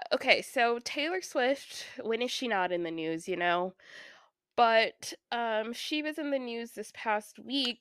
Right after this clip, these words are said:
because I guess somebody, or s-, well, I guess somebody, like, released these, like, deep fake A I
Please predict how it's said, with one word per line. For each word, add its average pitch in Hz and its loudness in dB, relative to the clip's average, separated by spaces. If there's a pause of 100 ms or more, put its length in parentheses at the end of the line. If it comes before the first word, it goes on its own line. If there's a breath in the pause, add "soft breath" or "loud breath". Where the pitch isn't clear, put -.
because 233 -2
I 226 2
guess 262 2
somebody, 226 2 (680 soft breath)
or 196 4
s-, - -6 (440)
well, 196 0
I 180 0
guess 185 -2
somebody, 151 -4
like, 202 2
released 214 2
these, 214 0
like, 180 6 (100)
deep 185 -6 (100)
fake 190 4 (120)
A 185 4
I 175 2